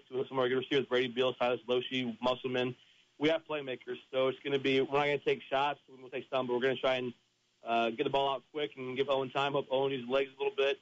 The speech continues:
Owen knows his progression is one, two. If not there, get, get going and run the ball. Um, the, the big question mark, A C is so stinking good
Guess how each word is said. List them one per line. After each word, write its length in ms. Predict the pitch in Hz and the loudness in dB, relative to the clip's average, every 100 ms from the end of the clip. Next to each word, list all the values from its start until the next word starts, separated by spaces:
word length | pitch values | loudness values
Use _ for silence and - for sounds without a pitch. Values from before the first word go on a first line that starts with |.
| - | -2
Owen 200 | 127 127 | -2 2
knows 140 | 127 | 0
his 80 | 120 | -2
progression 440 | - 127 131 131 131 | -6 -2 -2 0 -2
is 140 | 113 | -2
one, 320 | 123 139 131 - | 0 0 0 0
two. 200 | 143 147 | 0 0
If 100 | 135 | 0
not 200 | 135 131 | 0 2
there, 220 | 139 139 | 0 0
get, 340 | 127 135 135 127 | -4 -2 -2 -2
get 140 | 127 | -2
going 260 | 135 139 135 | 0 2 2
and 80 | 127 | 0
run 120 | 131 | 0
the 80 | 117 | 0
ball. 300 | 127 135 - _ _ _ _ | 0 0 -4 _ _ _ _
Um, 380 | 120 123 127 120 - | -2 0 -2 -6 -2
the, 160 | 127 | -2
the 160 | 123 127 | 0 0
big 260 | 123 165 165 | 2 0 0
question 320 | 170 156 156 | -2 0 0
mark, 260 | 151 151 - - | 2 0 -4 -12
A 140 | 147 139 | -10 -10
C 100 | 147 | -6
is 100 | 135 127 - | -6 -4 0
so 320 | 139 143 147 143 - | 2 4 2 -2 -6
stinking 360 | 143 139 131 | -6 -4 -2
good 400 | 123 135 123 120 | 2 4 2 0